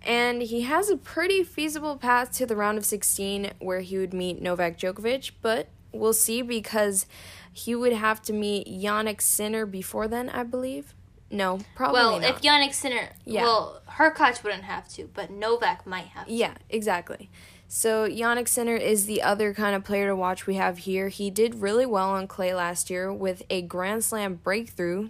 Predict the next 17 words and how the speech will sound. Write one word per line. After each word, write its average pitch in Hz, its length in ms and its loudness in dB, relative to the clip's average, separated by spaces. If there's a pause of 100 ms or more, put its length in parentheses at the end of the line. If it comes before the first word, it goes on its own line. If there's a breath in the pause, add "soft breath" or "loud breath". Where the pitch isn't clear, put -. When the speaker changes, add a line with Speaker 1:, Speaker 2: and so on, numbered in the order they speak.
Speaker 1:
to 214 200 -4
the 196 160 -4
French 214 340 0
Open 202 300 0
quarterfinals, 170 880 -2 (360 loud breath)
and 208 180 0
his 214 120 -2
first 311 500 0
round 190 540 2
is 190 220 0
versus 190 500 -2
clay 202 300 -2
specialist 190 640 -2
Ramos 180 440 -4
Vinolas, 175 680 -4 (420 loud breath)
and 196 240 0
then 202 540 0